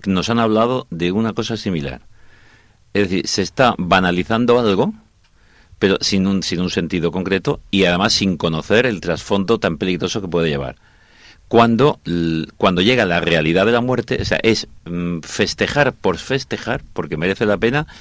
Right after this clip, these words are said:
pero para evasión. Llega el momento de la muerte, como decía este último entrevistado,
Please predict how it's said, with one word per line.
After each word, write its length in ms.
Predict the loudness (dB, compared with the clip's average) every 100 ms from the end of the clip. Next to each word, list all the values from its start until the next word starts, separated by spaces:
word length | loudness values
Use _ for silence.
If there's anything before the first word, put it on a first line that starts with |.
| -20 -20 -6
pero 320 | 0 2 2 0 -2
para 240 | 0 2
evasión. 440 | 2 0 -4 -6 -12 -20 -20 -20 -20 -8
Llega 200 | 0 2
el 40 | 4
momento 300 | 2 4 6
de 80 | 6
la 80 |
muerte, 260 | 6 2 0
como 140 | 0
decía 260 | 0 0 2
este 380 | 0 2 4 4
último 580 | 2 2 2 2 2 0
entrevistado, 720 | 2 2 2 2 2 2